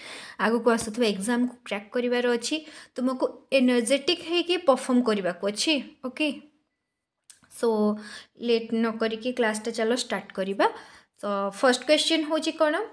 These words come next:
ଅଁ, କ୍ୱେଶ୍ଚନ୍ର ଇନଷ୍ଟ୍ରକ୍ସନ୍ ହେଉଛି କି ଆଇଡେଣ୍ଟିଫାଏ ଦ ନାଉନ୍ ଇନ୍ ଦ ଗିଭେନ୍ ସେଣ୍ଟେନ୍ସେସ୍। ଓକେ,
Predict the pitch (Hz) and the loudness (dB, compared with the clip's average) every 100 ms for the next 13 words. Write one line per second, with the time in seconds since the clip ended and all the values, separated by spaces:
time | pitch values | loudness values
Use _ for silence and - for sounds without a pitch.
0 | - _ - 208 202 208 247 247 339 330 | -14 _ -10 -8 -6 0 0 2 0 0
1 | 320 - 233 - 233 - 349 339 233 190 | 0 0 -2 0 -2 -2 -6 -2 -2 -2
2 | 320 359 - 254 - 220 233 233 370 370 | -4 -4 -4 -4 0 2 2 2 0 0
3 | 339 370 302 208 190 254 359 359 349 262 | 0 0 2 2 4 2 0 -4 -4 -2
4 | 214 208 269 311 233 185 180 185 185 185 | -2 0 0 0 -2 -4 -4 -6 -6 -6
5 | 185 - 320 392 | -4 -4 -6 -6